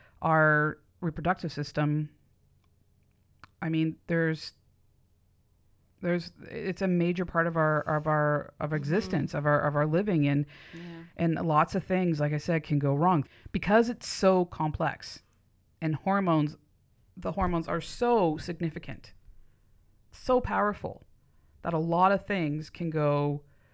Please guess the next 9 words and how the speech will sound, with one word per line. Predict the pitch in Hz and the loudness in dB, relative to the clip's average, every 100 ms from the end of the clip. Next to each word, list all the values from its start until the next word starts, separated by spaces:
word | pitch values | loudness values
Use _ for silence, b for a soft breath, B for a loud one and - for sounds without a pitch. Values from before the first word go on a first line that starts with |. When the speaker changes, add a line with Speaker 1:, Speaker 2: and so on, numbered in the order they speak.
| b b b b - | b b b b -6
Speaker 1:
topsy-turvy | - - - 185 - 180 170 160 160 160 - _ _ - | -2 -2 -2 -6 0 0 2 0 0 -4 -14 _ _ -8
to | - | -2
the | 180 | -2
point | - 170 160 160 - | 0 2 2 0 -6
of | 165 156 | -4 -4
also | 156 170 | -4 -6
being | 156 156 151 151 - - - - - - _ _ _ _ _ | -2 0 2 0 -6 -20 -20 -20 -20 -20 _ _ _ _ _
very | 180 175 202 202 | -2 2 4 2
serious, | - 151 135 - - - | 0 -2 -2 -6 -12 -14